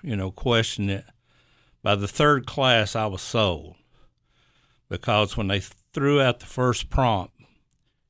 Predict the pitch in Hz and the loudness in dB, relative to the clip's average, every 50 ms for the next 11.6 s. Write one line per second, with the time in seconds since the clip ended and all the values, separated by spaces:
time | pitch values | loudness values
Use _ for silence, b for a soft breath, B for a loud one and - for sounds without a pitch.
0 | _ - 92 92 98 98 104 113 120 123 127 123 - - 110 107 - _ _ _ | _ -4 0 0 0 2 2 4 4 4 4 2 -2 -4 -4 -4 -6 _ _ _
1 | _ _ _ _ _ _ 104 101 107 113 117 113 107 113 104 - - 110 104 101 | _ _ _ _ _ _ -4 0 2 2 4 2 2 0 -4 -4 -4 -2 0 2
2 | 98 95 95 98 101 95 - - - 123 113 107 92 85 78 85 90 - - _ | 2 2 0 0 -2 -2 -4 -6 -4 -2 -2 -2 -2 -4 -6 -8 -12 -14 -18 _
3 | _ _ _ _ _ _ _ _ _ _ _ _ _ _ _ _ _ _ _ _ | _ _ _ _ _ _ _ _ _ _ _ _ _ _ _ _ _ _ _ _
4 | _ _ _ _ _ _ _ _ _ _ _ _ - 104 110 107 104 120 113 104 | _ _ _ _ _ _ _ _ _ _ _ _ -2 0 2 2 4 4 2 2
5 | 101 98 95 95 95 90 - - - - 101 101 90 82 76 80 87 - - - | 2 2 0 0 0 -2 -4 -6 -4 -2 -2 -2 -2 -4 -8 -12 -14 -16 -16 -18
6 | - b b b b b b b b b b b b _ - - 104 107 113 110 | -18 b b b b b b b b b b b b _ -4 -2 0 2 2 2
7 | 110 110 - - - 107 92 95 - - - 123 110 107 113 113 110 110 110 110 | 2 0 -4 -8 -8 -6 -6 -6 -6 -6 -4 -2 0 2 4 4 6 6 4 4
8 | 98 95 95 92 98 - - - - _ _ _ _ _ _ _ _ _ _ _ | 2 0 -2 -6 -8 -10 -18 -20 -20 _ _ _ _ _ _ _ _ _ _ _
9 | _ _ _ _ _ _ _ _ _ _ - - 110 110 104 104 95 92 90 87 | _ _ _ _ _ _ _ _ _ _ -4 0 2 2 4 2 0 -2 -4 -8
10 | - - - _ _ _ _ _ _ _ - - 151 143 127 120 113 120 117 113 | -12 -18 -20 _ _ _ _ _ _ _ -4 -2 0 0 2 2 4 4 2 2
11 | - - - 113 104 101 - - 107 117 131 | 0 -2 -2 -2 -2 -2 -4 -6 -6 -6 -8